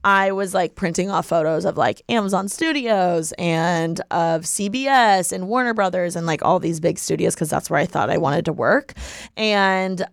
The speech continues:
um, then I just, in my head, I was like, "What's a number that would be my dream salary for my first year out of college?" But, like, m-, somewhat, maybe the slightest bit realistic. I wrote it down. You guys,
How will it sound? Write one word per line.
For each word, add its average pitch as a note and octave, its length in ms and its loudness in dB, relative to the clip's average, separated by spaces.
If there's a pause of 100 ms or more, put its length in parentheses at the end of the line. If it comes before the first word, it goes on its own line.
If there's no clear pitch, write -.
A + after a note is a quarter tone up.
(120)
um, F3 520 2
then G#3 420 2
I F#3+ 240 0
just, G3 320 -2 (180)
in A3 140 0
my C#4 120 0
head, G3 220 0
I F#3+ 100 0
was F3+ 140 0
like, F3 140 -6
"What's F3 340 0
a E4 80 -2
number F3 580 0
that E3+ 320 0
would F3+ 140 0
be F3 100 -2
my E3+ 220 0
dream E3+ 420 0
salary A2 720 0 (400)
for G#3 180 0
my F3+ 160 0
first E3+ 260 -4
year F3+ 120 0
out D#3+ 120 2
of D3+ 100 -6
college?" D3 400 0
But, F#3 180 0
like, - 260 -4 (180)
m-, F#3 220 0
somewhat, G3+ 720 0
maybe G3 420 -2
the A#3 120 0
slightest B3+ 380 0
bit B3+ 180 2
realistic. C4+ 540 0
I G3 100 2
wrote F3+ 180 0
it A3+ 120 -2
down. F#3+ 320 0
You F3 180 -8
guys, G3 560 0